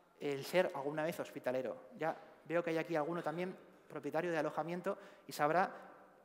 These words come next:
que, bueno, aparte de ser gratificante, es lo más agotador que hay, ¿eh? Te cansas más que los peregrinos y eso que no andas un kilómetro, pero es maravilloso porque,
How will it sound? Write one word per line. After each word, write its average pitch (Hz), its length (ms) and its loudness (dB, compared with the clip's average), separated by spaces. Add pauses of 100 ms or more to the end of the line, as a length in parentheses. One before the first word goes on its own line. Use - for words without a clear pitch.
que, 127 680 0
bueno, 147 160 -2
aparte 147 260 -4
de 165 40 -4
ser 160 120 -2
gratificante, 151 540 -2
es 156 100 -6
lo 143 80 -2
más 143 180 -2
agotador 135 520 -2
que 151 140 -2
hay, 202 220 0 (140)
¿eh? 185 240 -6
Te 147 80 -6
cansas 151 320 0
más 175 180 0
que 135 260 -2 (100)
los 139 120 -8
peregrinos 160 540 -2
y 156 40 -4
eso 156 120 -4
que 147 80 -2
no 151 80 -2
andas 151 240 -2
un 170 100 -6
kilómetro, 196 480 -2 (480)
pero - 520 0
es 208 200 -2 (120)
maravilloso 139 880 -6
porque, 147 600 -2